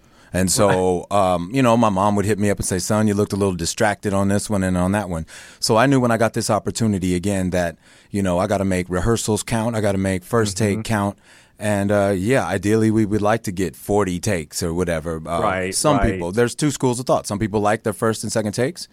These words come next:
Speaker 1: Some people want ten, fifteen, twenty takes.
Speaker 3: Mm-hmm,
Speaker 1: Um,
Speaker 3: mm-hmm.
Speaker 1: but it is good training. Uh, it's like theater on film. And so you do gotta get it right,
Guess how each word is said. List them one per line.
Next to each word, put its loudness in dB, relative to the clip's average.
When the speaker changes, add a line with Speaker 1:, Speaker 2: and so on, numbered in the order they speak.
Speaker 1:
Some -2
people 0
want 0
ten, -2
fifteen, 0
twenty 0
takes. -6
Speaker 3:
Mm-hmm, 0
Speaker 1:
Um, 0
Speaker 3:
mm-hmm. 2
Speaker 1:
but 2
it 0
is 4
good 2
training. -2
Uh, 0
it's -4
like 0
theater 2
on 4
film. -4
And -2
so 2
you 4
do 4
gotta 2
get 0
it 0
right, -2